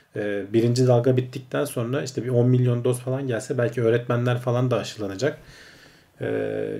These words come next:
çocukların çok yaymadığını söylüyorlar ama bir yandan da bu İngiltere'de ortaya çıkan bu mutant virüs, e, değişim geçiren virüs çocuklarda falan da çok yayılıyor diyorlar. Yani bilmiyorum, sanki gene bir aç kapa denemesi yapılacak ve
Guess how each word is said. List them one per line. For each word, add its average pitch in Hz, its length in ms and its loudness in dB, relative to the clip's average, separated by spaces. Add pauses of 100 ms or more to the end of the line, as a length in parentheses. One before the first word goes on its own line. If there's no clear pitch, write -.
çocukların 127 500 4
çok 127 260 0
yaymadığını 123 560 6
söylüyorlar 110 580 0
ama 120 220 -2
bir 113 60 -6
yandan 120 360 -2
da 117 120 -4
bu 120 180 -4 (920)
İngiltere'de 113 520 0
ortaya 107 300 0
çıkan 107 280 -4
bu 107 100 0
mutant 104 480 -2
virüs, 113 220 -2 (220)
e, 98 240 -10
değişim 101 400 -6
geçiren 101 440 -4
virüs 123 240 -2 (380)
çocuklarda 110 520 0
falan 113 220 0
da 110 40 -2
çok - 280 -6
yayılıyor 92 380 -6
diyorlar. 98 280 -10
Yani 156 280 -2 (520)
bilmiyorum, 175 320 4
sanki 143 300 -2
gene 151 240 6
bir 147 160 2
aç 131 160 -2
kapa 143 280 -2
denemesi 135 460 2
yapılacak 131 560 2
ve 131 200 0